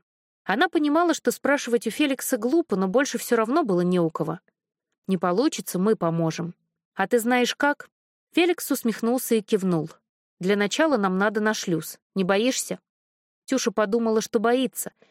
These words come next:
У неё спина заледенела от страха, а ладони вспотели, и их хотелось вытереть обо что угодно.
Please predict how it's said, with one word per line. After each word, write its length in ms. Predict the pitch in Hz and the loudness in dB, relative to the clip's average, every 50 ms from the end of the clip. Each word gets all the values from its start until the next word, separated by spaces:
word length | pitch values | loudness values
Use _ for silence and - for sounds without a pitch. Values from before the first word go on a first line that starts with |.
| _ _ - | _ _ -4
У 60 | 220 | -2
неё 180 | 240 285 302 269 | 2 2 2 0
спина 380 | - - 196 175 180 202 247 | 0 0 -2 0 2 2 2
заледенела 640 | 240 240 226 226 214 185 202 196 190 185 175 170 170 | 2 2 0 0 0 0 0 2 2 2 4 2 2
от 120 | 175 - | 0 -2
страха, 440 | - - - 185 170 165 - - 180 | -6 -4 -2 -2 -2 -2 -2 0 0
а 40 | 175 | 2
ладони 360 | 185 196 190 240 311 311 311 | 2 2 2 2 2 0 0
вспотели, 680 | 269 - - - 320 311 - - 202 180 165 165 165 _ _ - _ - | -2 -4 -2 -2 -2 -2 0 0 0 2 2 0 -2 _ _ -20 _ -2
и 120 | - 277 294 | 0 0 0
их 60 | - | 0
хотелось 520 | - - 190 175 - 254 240 220 196 - | 0 -2 -2 0 2 2 2 2 0 -2
вытереть 500 | 190 180 233 285 - - 247 214 196 - | 0 0 0 0 2 2 2 2 2 0
обо 160 | 190 170 185 | -2 -2 -2
что 260 | 180 - - 220 214 208 | -2 -2 -2 0 0 0
угодно. 540 | 208 196 180 190 175 165 156 165 170 165 | 0 0 0 2 2 2 0 -2 -10 -10